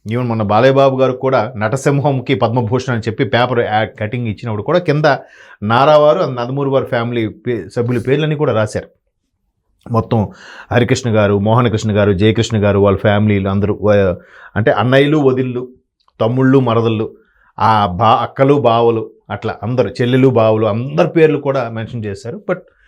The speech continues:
కీర్తిశేషులు అయిన వాళ్ళ పేర్లు కూడా ఇప్పుడు హరికృష్ణ గారు కీర్తిశేషులు అయ్యారు. అలాగే బాలకృష్ణ గారు నాలుగో సోదరి, ఆవిడ కూడా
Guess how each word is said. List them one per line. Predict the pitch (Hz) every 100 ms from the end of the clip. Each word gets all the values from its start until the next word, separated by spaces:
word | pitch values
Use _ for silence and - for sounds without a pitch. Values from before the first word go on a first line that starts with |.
| _ _ _ -
కీర్తిశేషులు | 190 160 202 180 175
అయిన | 160
వాళ్ళ | 156 143
పేర్లు | 143 139
కూడా | 135 139
ఇప్పుడు | 123 117
హరికృష్ణ | 117 113 - 110
గారు | 107 101
కీర్తిశేషులు | 107 90 98 90 92
అయ్యారు. | 87 90 -
అలాగే | 107 104 104
బాలకృష్ణ | 101 107 101 113 101
గారు | 98
నాలుగో | 101 104 104
సోదరి, | 101 98 95 87 - _ _ - -
ఆవిడ | 104 113
కూడా | 110 110 107 92